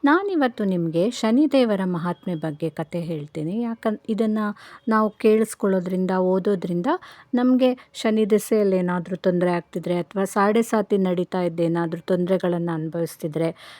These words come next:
ಎಲ್ಲದ್ರಿಂದನೂ ಪರಿಹಾರ ಸಿಗುತ್ತೆ ಅಂತಾನೆ ಹೇಳ್ಬೋದು. ಅಷ್ಟು ಇಂಟ್ರೆಸ್ಟಿಂಗ್ ಆಗಿ ತುಂಬ ಚೆನ್ನಾಗಿರೋ ಈ ಶನಿ ಮಹಾತ್ಮೆನ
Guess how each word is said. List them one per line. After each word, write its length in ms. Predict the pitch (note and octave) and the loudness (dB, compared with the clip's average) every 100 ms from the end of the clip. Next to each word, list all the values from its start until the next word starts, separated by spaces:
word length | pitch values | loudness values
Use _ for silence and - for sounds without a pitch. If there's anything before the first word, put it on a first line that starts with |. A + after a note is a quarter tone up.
| - - | -10 2
ಎಲ್ಲದ್ರಿಂದನೂ 800 | A#3 C4 D4 B3+ A3 F#3 F3+ C#4 | 4 6 4 4 2 2 2 0
ಪರಿಹಾರ 580 | - G3 F#3 D#3+ F3 E3+ | 0 0 2 0 0 -2
ಸಿಗುತ್ತೆ 500 | D#3+ F3+ E3+ - E3 | -4 -4 -6 -6 -6
ಅಂತಾನೆ 360 | D#3 D3+ E3+ A3 | -6 -6 -4 -2
ಹೇಳ್ಬೋದು. 520 | G3+ E3+ D3+ E3 D4 | -2 -4 -2 -2 -2
ಅಷ್ಟು 680 | G#4+ A3 - - _ D4 C#4+ - - - - | -4 -6 -8 -14 _ 0 0 -4 -20 -12 -4
ಇಂಟ್ರೆಸ್ಟಿಂಗ್ 680 | G3+ F#3 G3+ - - G3+ F#3+ | -4 -2 -4 -4 -4 -2 0
ಆಗಿ 240 | F3+ G#3 | -2 -4
ತುಂಬ 360 | - A#3+ B3 B3+ | -2 2 2 2
ಚೆನ್ನಾಗಿರೋ 680 | B3 - F3 E3+ E3 F#3 C4+ - - - | -2 -6 -4 -2 -2 -4 -6 -10 -20 -10
ಈ 40 | G3 | -8
ಶನಿ 320 | - F#3+ F#3+ | -2 0 2
ಮಹಾತ್ಮೆನ 640 | F#3 E3+ F3 - E3+ F#3 | 0 -2 -4 -4 -2 -2